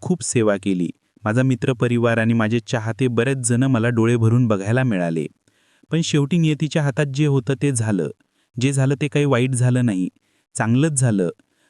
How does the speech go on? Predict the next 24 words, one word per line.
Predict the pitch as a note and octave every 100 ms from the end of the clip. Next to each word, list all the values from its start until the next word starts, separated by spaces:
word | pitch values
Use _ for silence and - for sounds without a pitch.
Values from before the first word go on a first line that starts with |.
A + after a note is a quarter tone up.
| _
तुमच्यासारख्या | C3 C3+ C#3+ C#3+ B2+ C#3+
लोकांच्या | B2+ B2 B2 C3
मनात | A#2+ A#2
मी | C3
घर | A#2+ A2+ A#2
करून | B2+ B2+ D#3
गेलो. | C3 G2 F2+ - _ _ _ _ G#2+
माझा | G#2+ C3 -
खूप | D#3+ D3
मोठं | B2+ B2
परिवार | D3+ C3 A#2+ A#2+
मी | C3+ C#3
सांभाळून | - G2+ G#2+ B2+ D#3
गेलो. | C3 G2 F#2 D#2+ _ - _ _ _
माझे | A#2+ C3
सगळे | D3 - B2 B2 D3+
मुलं | C#3+ C3+ C#3
त्यांच्या | A#2+ A2+ C3+
आयुष्यात | B2+ - C3+ -
सुखी | B2 A2 C#3+
आणि | C3+ C#3
समाधानी, | - A2 A2+ A#2 B2
आनंदी | A#2+ G#2+ G#2+ A#2+
आहेत, | C3+ G#2